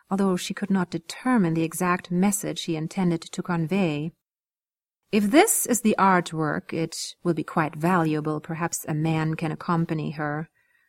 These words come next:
"Of course, Herr Baron," the chief purser replied and gestured to the crewman who had brought the tube. "Wait outside the door where she makes the examination,"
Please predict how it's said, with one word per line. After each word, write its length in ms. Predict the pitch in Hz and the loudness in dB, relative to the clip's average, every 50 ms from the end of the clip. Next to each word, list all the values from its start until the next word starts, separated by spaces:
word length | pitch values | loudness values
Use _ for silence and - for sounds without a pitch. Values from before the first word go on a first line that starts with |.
| _ _ _ _ _ _ _ _ _ _ _ _ _ _ | _ _ _ _ _ _ _ _ _ _ _ _ _ _
"Of 280 | 220 214 - - - | 6 6 6 4 -4
course, 500 | - - 202 185 175 147 139 - - - - - | -2 2 4 6 6 4 4 0 -2 -2 -2 -4
Herr 100 | 143 139 | -4 -2
Baron," 520 | - 147 143 143 143 143 151 156 156 160 - _ _ _ _ _ _ _ | -2 -2 -2 -2 -2 -4 -2 -4 -4 -6 -8 _ _ _ _ _ _ _
the 80 | - 170 | -4 -4
chief 340 | - - - 185 165 - _ | -2 0 0 0 0 -2 _
purser 380 | - 175 165 160 - - 170 | -2 -2 -2 -2 -2 -2 -2
replied 640 | 156 160 160 - - 165 165 156 151 151 151 160 160 | 0 -2 -4 -2 0 0 0 0 0 -2 -4 -4 -4
and 180 | 160 160 160 - | -4 -6 -4 -2
gestured 640 | - 180 175 165 - - - - 180 165 156 160 165 - _ | 0 0 0 0 -2 -6 -6 -4 -4 -2 -2 -4 -6 -8 _
to 80 | - 180 | -6 -4
the 160 | 165 165 - - | -4 -4 -6 -2
crewman 600 | - 220 220 202 170 160 156 151 160 185 190 - _ - | 0 2 4 4 2 0 -2 -4 -4 -4 -6 -8 _ -2
who 80 | 247 233 | 0 0
had 180 | 233 226 - _ | 0 0 -4 _
brought 300 | 226 220 208 190 - - | 2 2 2 2 0 -2
the 80 | - - | -6 -6
tube. 500 | - - 220 190 147 165 160 160 196 - _ _ _ _ _ _ _ _ _ _ _ _ _ _ _ _ | -4 -2 -2 0 0 0 -4 -6 -8 -14 _ _ _ _ _ _ _ _ _ _ _ _ _ _ _ _
"Wait 680 | 226 214 269 285 294 294 294 - - - - - - - - _ | -2 2 4 6 6 6 4 4 0 -6 -6 -8 -12 -14 -2 _
outside 580 | 226 226 220 220 - - - 233 220 214 202 - | 2 2 2 2 0 2 4 4 4 4 2 0
the 80 | 190 | -2
door 440 | 185 - 208 202 185 175 160 165 180 | 2 4 4 6 6 6 4 4 2
where 220 | 180 170 170 170 | 2 2 0 2
she 320 | 170 - - 185 175 170 165 | 0 0 0 2 0 2 2
makes 360 | 170 170 170 165 165 - - | 2 2 0 0 0 -4 -4
the 120 | - 170 | -2 -2
examination," 960 | 156 151 - 175 165 151 147 165 160 156 151 - - - 151 156 156 165 - | -2 0 2 2 2 2 0 0 -2 -2 -2 -4 -4 -4 -4 -4 -4 -6 -8